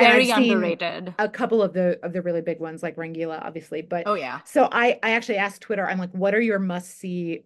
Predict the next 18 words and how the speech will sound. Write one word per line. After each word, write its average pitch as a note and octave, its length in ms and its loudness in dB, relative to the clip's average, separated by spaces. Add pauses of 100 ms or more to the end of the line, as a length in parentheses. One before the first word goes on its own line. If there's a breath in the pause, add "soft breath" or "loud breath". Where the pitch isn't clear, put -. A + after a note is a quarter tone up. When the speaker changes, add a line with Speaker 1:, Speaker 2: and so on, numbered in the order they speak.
Speaker 2:
Urmila F3 320 -2
films?" - 80 -12 (300)
So, F3+ 80 -6
like, E3+ 180 -6
that's G#3 220 -2
gonna A3 160 0
be G3+ 100 0
my F3 140 -2
next F3 320 -8
little F3 160 0
project D3+ 420 -8
for F#3 180 -10
Speaker 1:
Yeah. G3+ 160 -4
Speaker 2:
myself. D#3 200 -2
And F#3+ 100 -2
I'm, F#3 60 2
Speaker 1:
Ek F3 160 0
Speaker 2:
I A3+ 80 6